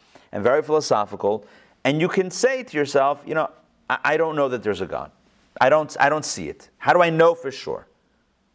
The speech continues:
Right? It's possible to live like that, yeah. Do we even have our own doubts sometimes? Sure. Right? How is that possible?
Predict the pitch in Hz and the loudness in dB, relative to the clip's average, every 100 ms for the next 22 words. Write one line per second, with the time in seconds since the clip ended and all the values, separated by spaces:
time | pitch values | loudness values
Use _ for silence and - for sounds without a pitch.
0 | _ _ _ _ 135 165 - _ _ - | _ _ _ _ -2 -2 -6 _ _ 0
1 | 135 151 139 151 147 180 185 135 - 196 | 0 0 -2 0 0 0 -2 -4 -6 -4
2 | 190 226 - _ _ _ - _ - 139 | -2 -4 -4 _ _ _ -20 _ 2 2
3 | 190 226 190 208 202 185 180 185 180 175 | 2 0 -2 0 0 0 2 0 2 0
4 | 175 214 214 - 196 190 196 226 220 - | 0 -2 -4 -4 -4 -2 -4 -4 -10 -12
5 | - - 269 262 - - _ _ _ _ | -12 -2 2 2 -2 -10 _ _ _ _
6 | _ _ _ - - - - _ _ _ | _ _ _ 2 2 0 -10 _ _ _
7 | _ - - - 185 247 190 180 151 131 | _ -20 -6 2 4 4 2 -2 0 -2
8 | 131 147 151 196 | -2 -4 -4 -6